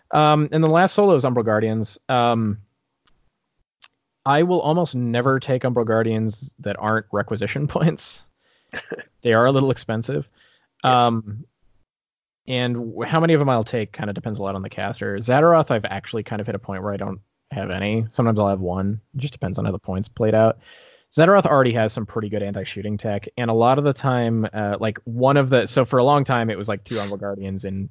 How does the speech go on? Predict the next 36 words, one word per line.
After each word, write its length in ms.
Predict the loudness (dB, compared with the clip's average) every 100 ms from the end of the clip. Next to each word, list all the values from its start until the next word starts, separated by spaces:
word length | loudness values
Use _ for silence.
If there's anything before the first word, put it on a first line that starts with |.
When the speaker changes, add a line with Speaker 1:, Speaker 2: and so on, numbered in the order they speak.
| -8
Speaker 1:
every 240 | -4 -2
list. 360 | -2 -2 -4 -12 _ _ _ -6
One 300 | 2 4 4
of 140 | 4
those 240 | 4 4
kinda 220 | 2 -2 -2
got 140 | -2
taken 220 | -4 -4
over 140 | -4 -2
by 100 | -2
Regna, 540 | -2 -2 -2 -2 -4 -10 _ _ _
'cause 200 | -12 -10
you, 160 | -10 -10 _ -20 -10
they're 120 | -10
the 40 |
same 240 | -8 -10 -8
points, 360 | -4 -4 -6
so 100 | -10
you 80 | -8
use 100 | -8
'em 80 | -6
for 120 | -4
a 40 |
requisition, 640 | -2 -4 -4 -4 -4 -4 -4
and 160 | -6
it's 140 | -6 -8
still, 280 | 0 0 0
it's 180 | -2
mo-, 160 | -4 -2
it's 240 | -2 -4 -4
a 80 | -4 -4 -4
just 200 | -6 -2
different 320 | -4 -2 -4
anti-shooting 540 | -6 -6 -6 -4 -4 -2
tech. 320 | 0 -2 -6 _ _ -20 _ _ _ _ _
Um, 480 | 2 4 4 2 -2